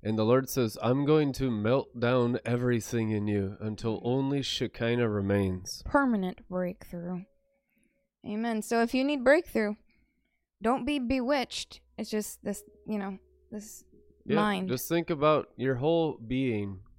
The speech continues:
Speaker 1: as a, a smelting pot for all the world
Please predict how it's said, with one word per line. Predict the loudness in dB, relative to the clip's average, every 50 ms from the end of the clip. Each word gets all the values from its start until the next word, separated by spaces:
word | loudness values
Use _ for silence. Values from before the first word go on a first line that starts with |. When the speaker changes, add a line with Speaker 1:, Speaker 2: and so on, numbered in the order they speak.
| -14 -8
Speaker 1:
as | -4 -2 -2 0 0 -2 -4 -6 -8 -6
a, | -6 -6 -6 -6 -10 -18 -20 -20 _ _ -8
a | -6
smelting | -4 -4 -4 -4 0 0 0 0 0 -2 -4 -2 -2 -2 -2 0 0
pot | 2 2 2 0 0 -2 -6 _
for | -6 -2 -2 -2 -2 -4 -6 -14 -20 _ -2
all | 2 2 2 2
the | 0 -2
world | -2 0 0 2 2 0 -2 -6 -12